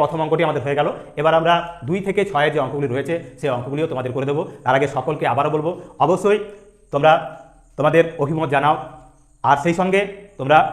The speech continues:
এই ভিডিওটা সম্পূর্ণরূপে দেখো, লাইক, কমেন্ট, শেয়ার করে আরও অন্যান্য বন্ধুবান্ধবদের মধ্যে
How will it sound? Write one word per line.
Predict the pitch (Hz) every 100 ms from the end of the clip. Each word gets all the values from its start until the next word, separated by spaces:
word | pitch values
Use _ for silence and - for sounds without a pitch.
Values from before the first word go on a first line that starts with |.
| - - - _ _ _ 170
এই | 190 190
ভিডিওটা | 160 170 170 -
সম্পূর্ণরূপে | 139 139 160 143 120
দেখো, | 123 160 190 - - - _ _ _ -
লাইক, | 143 175 214
কমেন্ট, | 208 214 208
শেয়ার | 180 185 185
করে | 196 202 -
আরও | 165 160
অন্যান্য | 165 170 135
বন্ধুবান্ধবদের | 139 160 156 151
মধ্যে | 143